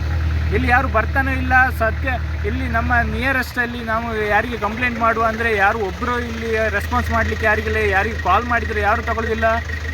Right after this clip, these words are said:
ನಾವು ಯಾವುದೇ ಗವರ್ನಮೆಂಟಿಗೆ ಕಾಲ್ ಮಾಡಿದರೆ ಅವರು ರೆಸ್ಪಾನ್ಸ್ ಮಾಡ್ತಿಲ್ಲ.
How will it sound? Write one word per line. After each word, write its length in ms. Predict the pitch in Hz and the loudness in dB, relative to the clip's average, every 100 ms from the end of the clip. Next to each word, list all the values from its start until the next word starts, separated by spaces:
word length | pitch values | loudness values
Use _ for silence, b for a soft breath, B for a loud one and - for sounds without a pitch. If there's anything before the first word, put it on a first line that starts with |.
| - | -4
ನಾವು 520 | 185 214 240 240 226 | 2 2 2 2 0
ಯಾವುದೇ 320 | 208 202 254 254 208 | 2 2 2 0 2
ಗವರ್ನಮೆಂಟಿಗೆ 600 | 226 262 247 240 233 226 | 2 2 0 0 0 2
ಕಾಲ್ 200 | 233 240 | 2 2
ಮಾಡಿದರೆ 480 | 240 220 226 233 | 0 0 0 0
ಅವರು 280 | 226 220 226 | 2 2 0
ರೆಸ್ಪಾನ್ಸ್ 440 | 214 - 240 247 240 | 0 0 0 0 0
ಮಾಡ್ತಿಲ್ಲ. 420 | 233 233 226 | 0 0 0